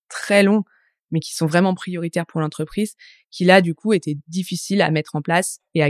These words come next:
avoir le temps, en fait, pour, euh, pour les faire. Et donc, euh, c'est, c'était vraiment à amener aussi ce, cette priorisation des sujets. Qu'importe si, euh, telle personne, euh, réussit à dire un peu plus fort, euh, genre, « Mon sujet est prioritaire »,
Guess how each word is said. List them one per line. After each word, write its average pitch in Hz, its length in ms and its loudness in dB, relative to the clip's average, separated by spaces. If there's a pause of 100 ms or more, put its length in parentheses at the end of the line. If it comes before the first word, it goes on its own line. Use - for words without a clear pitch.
(160)
avoir 151 240 -2
le 143 100 -4
temps, - 160 -6
en 160 60 -4
fait, 165 200 -8
pour, - 240 -6
euh, - 60 -2 (300)
pour - 160 -4
les 139 100 -2
faire. - 300 -2 (680)
Et - 40 -4
donc, 160 200 0
euh, 160 80 4
c'est, 151 440 0
c'était 160 240 -6
vraiment 175 240 2
à 185 160 2
amener 190 280 2
aussi 196 300 -4
ce, 156 400 -2
cette - 240 -6
priorisation 180 720 0
des 165 100 0
sujets. 180 400 2 (560)
Qu'importe 190 360 2
si, 185 260 0
euh, 156 100 2
telle 175 180 0
personne, 175 420 -2
euh, 147 180 0
réussit 160 420 -2
à 160 60 -2
dire 156 160 0
un 156 80 0
peu 180 100 0
plus 180 200 -6
fort, 180 300 0
euh, 160 120 0
genre, « 160 160 -4
Mon 156 100 -2
sujet 175 320 4
est 170 60 2
prioritaire », 170 600 2